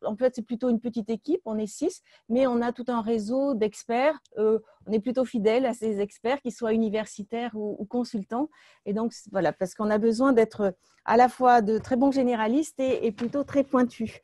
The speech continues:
Alors, on est, on a qu'une heure trente, c'est court, donc c'est juste un premier contact et un peu particulier. C'est la pre-, <laughs> c'est la première fois quand même qu'on fait un premier contact en visio. Euh, voilà, on va essayer de s'adapter, mais c'était important de, de vous accueillir dans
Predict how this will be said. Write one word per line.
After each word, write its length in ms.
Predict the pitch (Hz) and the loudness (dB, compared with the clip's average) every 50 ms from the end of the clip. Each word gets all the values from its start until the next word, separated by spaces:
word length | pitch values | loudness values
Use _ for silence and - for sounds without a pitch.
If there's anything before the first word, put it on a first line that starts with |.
| _ _ - - - - - - - | _ _ -20 -20 -20 -20 -20 -10 0
Alors, 260 | - 214 214 202 - - - | 4 6 6 6 4 2 2
on 180 | 254 277 285 | 4 6 8
est, 260 | 294 294 285 277 269 | 8 8 8 8 8
on 260 | 262 254 247 - 247 247 | 6 4 4 2 2 2
a 100 | 247 233 | 2 0
qu'une 220 | - 247 233 254 | 0 0 2 2
heure 140 | 277 269 - | 0 0 -4
trente, 260 | - - 339 392 440 | -6 -4 -4 -4 -4
c'est 240 | - - - 247 226 | -6 -2 -2 -2 -2
court, 520 | - - 320 349 392 403 381 294 262 247 226 | 0 0 2 2 2 2 0 -2 -2 -2 0
donc 180 | 247 247 233 | 0 -2 -2
c'est 180 | - 226 233 233 | -2 -4 -4 -2
juste 200 | 233 285 285 - | -2 -2 -2 -2
un 120 | 240 226 | -4 -4
premier 280 | - - 262 254 254 247 | -2 -2 -2 -2 -2 -2
contact 540 | - 240 233 220 - 254 262 262 - _ 226 | -2 -4 -6 -4 -6 -6 -6 -8 -6 _ -4
et 140 | 214 208 - _ - - - _ _ | -4 -4 -6 _ -20 -20 -20 _ _
un 100 | - 220 | -4 -4
peu 140 | 208 226 254 | -2 -2 -2
particulier. 580 | 226 240 233 - - 233 208 - 220 208 247 277 | 0 -2 -2 -2 -6 -8 -6 -4 -2 -2 -2 0
C'est 120 | - 269 | 0 -2
la 60 | 233 | 0
pre-, 200 | 214 233 220 220 | 0 0 2 2
<laughs> 240 | 202 - - - - | 0 0 -4 -10 -14
c'est 100 | - 285 | -12 -10
la 60 | 269 | -2
première 300 | 180 202 208 208 208 214 | 0 0 2 2 0 0
fois 120 | 226 254 254 | 0 -2 0
quand 120 | 240 226 | 0 0
même 100 | 226 214 | 0 -2
qu'on 160 | - 214 214 | -4 -6 -8
fait 140 | 185 - 226 | -4 -4 -4
un 100 | 202 196 | -4 -4
premier 260 | - - 233 233 226 | -4 -2 -2 -2 -2
contact 460 | 226 220 202 208 208 - 226 202 - | -2 -4 -6 -6 -6 -8 -10 -8 -6
en 120 | 196 185 180 | -6 -6 -4
visio. 440 | 185 214 214 202 196 214 247 330 370 _ _ - - - - _ _ | -4 -4 -4 -4 -4 -4 -4 -6 -8 _ _ -20 -20 -20 -20 _ _
Euh, 280 | 196 196 202 208 196 190 | -4 0 0 2 2 2
voilà, 260 | 208 202 185 175 185 190 | 2 2 2 2 0 -2
on 80 | 190 196 | -2 -4
va 360 | 196 190 185 180 175 180 175 | -4 -2 -2 -2 0 -2 -2
essayer 340 | - 202 - - 240 247 220 | -2 -4 -4 -2 -2 0 0
de 100 | 196 214 | 0 0
s'adapter, 560 | - 262 240 233 226 220 - _ 269 285 285 | 0 2 2 2 2 2 0 _ 0 2 2
mais 80 | 262 | 2
c'était 240 | 226 - 233 - 220 | 0 0 -4 -4 -4
important 420 | 220 220 208 226 - _ - 254 247 | -6 -6 -6 -8 -10 _ -6 -4 -2
de, 420 | 226 220 208 202 202 196 190 190 | 0 0 0 0 -2 -4 -4 -2
de 100 | 190 226 | 0 0
vous 220 | 233 220 247 214 254 | 0 0 0 0 0
accueillir 360 | 247 240 240 233 240 254 247 | 0 0 -2 0 0 0 0
dans 340 | 220 226 220 214 214 202 | -2 -4 -4 -4 -6 -8